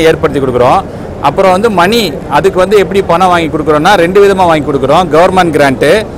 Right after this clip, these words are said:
அதுக்கப்புறம் வந்து பிரைவேட் ஏஞ்சல் இன்வெஸ்ட்மெண்ட். இப்ப சார் சொன்னாங்க இல்லையா, அவங்களே இப்ப கம்பெனில இன்வெஸ்ட் பண்ணிருக்காங்கன்னு. இது மாதிரி இங்க இன்னைக்கு வந்து நிறைய ஏஞ்சல் இன்வெஸ்டர்ஸ் வந்திருக்காங்க.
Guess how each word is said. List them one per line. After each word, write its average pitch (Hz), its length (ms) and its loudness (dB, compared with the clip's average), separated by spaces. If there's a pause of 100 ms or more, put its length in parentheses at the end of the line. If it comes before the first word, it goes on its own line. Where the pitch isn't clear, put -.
(260)
அதுக்கப்புறம் 165 480 0
வந்து 185 260 0
பிரைவேட் 185 380 2 (100)
ஏஞ்சல் 170 300 0
இன்வெஸ்ட்மெண்ட். 139 480 -4
இப்ப 143 120 -2
சார் 165 260 2
சொன்னாங்க 156 360 -2
இல்லையா, 151 200 2
அவங்களே 160 280 0
இப்ப 139 420 0
கம்பெனில 143 420 -2
இன்வெஸ்ட் 151 240 -4
பண்ணிருக்காங்கன்னு. 139 480 -4 (420)
இது 160 120 -6
மாதிரி 208 280 0
இங்க 175 160 -6
இன்னைக்கு 156 220 -8
வந்து 190 200 -4
நிறைய 180 360 0
ஏஞ்சல் 196 480 -2
இன்வெஸ்டர்ஸ் 160 460 -4
வந்திருக்காங்க. 147 380 -2